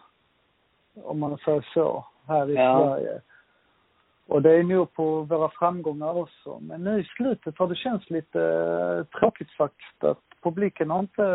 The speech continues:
Speaker 1: all heder till de publik som har varit där. Det är,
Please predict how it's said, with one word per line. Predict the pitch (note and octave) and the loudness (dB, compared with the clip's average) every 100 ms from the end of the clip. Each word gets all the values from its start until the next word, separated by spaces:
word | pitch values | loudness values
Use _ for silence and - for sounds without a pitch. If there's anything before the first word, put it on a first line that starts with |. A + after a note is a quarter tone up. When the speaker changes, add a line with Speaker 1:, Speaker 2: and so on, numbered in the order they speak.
| F3 E3+ F3 F3 E3+ _ _ _ _ _ _ _ _ _ _ _ _ - | 0 0 -4 -6 -14 _ _ _ _ _ _ _ _ _ _ _ _ 0
Speaker 1:
all | G3+ | 2
heder | G3+ G#3+ G3 | 2 -2 -4
till | - | -8
de | G#3+ G3 | -8 -8
publik | F#3+ G3+ G3+ | -10 -8 -8
som | - F#3 | -10 -14
har | E3+ | -4
varit | F#3+ G#3 E3 - | 0 0 -2 -10
där. | C#3 | -12
Det | D3 | -10
är, | D#3 | -10